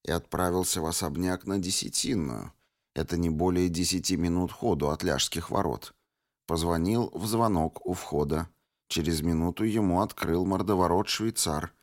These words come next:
и пропустил его как родного. Я прождал почти до полудня, пока он оттуда выйдет, но так и не дождался. Сейчас там стоит мой напарник, но от него вестей тоже пока что нет».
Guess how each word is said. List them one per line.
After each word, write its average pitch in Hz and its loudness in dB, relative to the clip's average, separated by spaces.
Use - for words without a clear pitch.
и 92 0
пропустил 92 -2
его 85 0
как 76 -4
родного. 78 -4
Я 101 2
прождал 90 0
почти - -2
до 76 -2
полудня, 90 0
пока 78 -4
он 98 2
оттуда 95 -2
выйдет, 90 0
но 80 0
так 82 -4
и 87 -2
не 92 0
дождался. 87 -2
Сейчас 80 -2
там 78 -4
стоит 76 -2
мой 85 0
напарник, 87 -2
но 85 4
от 85 -2
него 90 2
вестей 113 2
тоже 87 0
пока 87 -2
что 85 -4
нет». 64 -6